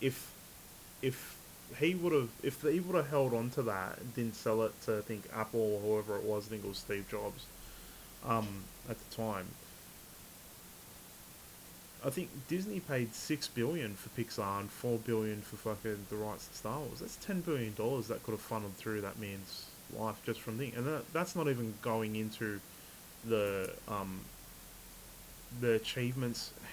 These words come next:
he made with, um, sound quality within the film industry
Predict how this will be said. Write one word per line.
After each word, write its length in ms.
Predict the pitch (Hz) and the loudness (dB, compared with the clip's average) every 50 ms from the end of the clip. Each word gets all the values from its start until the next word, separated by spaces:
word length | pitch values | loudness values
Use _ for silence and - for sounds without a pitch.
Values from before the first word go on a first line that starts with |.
| - - | -4 0
he 180 | 135 135 131 120 | 2 2 2 2
made 480 | 113 113 110 113 117 113 110 107 104 98 104 107 | 2 2 2 2 2 2 2 0 -2 -4 -4 0
with, 420 | 110 107 101 - - - - - - - - - - - - - - - | 0 0 0 0 -4 -12 -14 -14 -14 -14 -16 -16 -16 -16 -14 -12 -6 -2
um, 320 | 113 110 104 101 98 95 - - - - - - | 0 0 0 0 -2 -6 -8 -12 -14 -14 -12 -6
sound 560 | - - - - 127 120 117 120 123 127 123 | -4 -2 0 0 2 2 2 2 0 0 -2
quality 600 | - - 131 123 113 113 110 110 104 101 101 98 92 - - - - - - - - - | -2 0 2 4 6 6 6 4 4 2 0 -2 -4 -8 -12 -14 -14 -14 -16 -16 -14 -4
within 520 | - 117 113 107 - 117 120 110 107 104 101 | 0 0 0 0 0 -2 0 0 0 -2 -4
the 60 | 104 | -6
film 300 | - - 110 107 110 110 | -4 -2 -2 0 2 0
industry 600 | 113 110 107 110 104 - - - 107 101 98 92 | 0 0 0 -2 -4 -2 -2 -2 0 0 0 -2